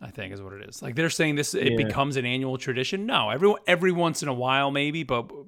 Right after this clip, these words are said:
Speaker 1: why, why make it a tradition? Like, just,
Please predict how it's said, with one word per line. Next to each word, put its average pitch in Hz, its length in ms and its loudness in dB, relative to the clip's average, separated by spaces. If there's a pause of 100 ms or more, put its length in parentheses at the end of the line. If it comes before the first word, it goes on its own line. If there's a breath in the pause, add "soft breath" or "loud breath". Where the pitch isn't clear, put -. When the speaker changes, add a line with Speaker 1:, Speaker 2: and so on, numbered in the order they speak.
(100)
Speaker 1:
why, 123 300 0
why 135 300 2
make 156 180 0
it 160 80 -2
a 139 60 -4
tradition? 131 540 -4 (680 loud breath)
Like, 98 220 -10
just, - 320 -12